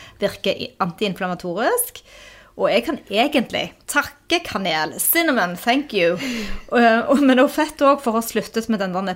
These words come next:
populære drikken, kaffe latte. Altså, kaffe latte, eh, jeg husker jo på åttitallet, eh, nei, sent på nittitallet, men midten på nittitallet, når, eh, kafé au lait var å finne på disse kaféene rundt omkring i Norge også. Og jeg har vel egentlig drukket kafé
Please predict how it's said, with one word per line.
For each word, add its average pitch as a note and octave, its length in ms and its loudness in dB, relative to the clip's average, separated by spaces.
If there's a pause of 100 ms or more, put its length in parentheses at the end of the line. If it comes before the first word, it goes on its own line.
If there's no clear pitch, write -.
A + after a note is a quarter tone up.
populære A#3+ 480 -2
drikken, C#4 420 -2 (540)
kaffe - 340 -4 (140)
latte. - 380 -4 (960)
Altså, A3+ 240 2
kaffe C4 240 -2
latte, - 240 -2 (320)
eh, G#3 380 2
jeg F3 80 -4
husker A3 320 -4
jo D4+ 80 -6
på C#4+ 80 2
åttitallet, D#4 640 0
eh, G#3+ 160 2 (100)
nei, A3 160 2
sent A3 180 0
på G#3 120 -4
nittitallet, B3 360 -2
men A3 220 0
midten A#3+ 240 -2
på G3+ 80 -2
nittitallet, B3 420 -2
når, G#3 280 0
eh, F#3+ 180 -2
kafé G#3 320 -4
au G3+ 80 2
lait F#3+ 400 0
var F3+ 160 0
å - 20 -12
finne F3 220 -6
på F#3+ 100 -6
disse F3+ 220 -4
kaféene F#3 400 -4
rundt F#3 160 -8
omkring F#3 300 -6
i - 20 -8
Norge F3+ 320 -4
også. C#4+ 400 0 (540)
Og A3 240 2
jeg G#3 80 -4
har E3+ 240 -2
vel A#3 100 -4
egentlig B3 320 -4
drukket - 340 -10
kafé G4+ 280 0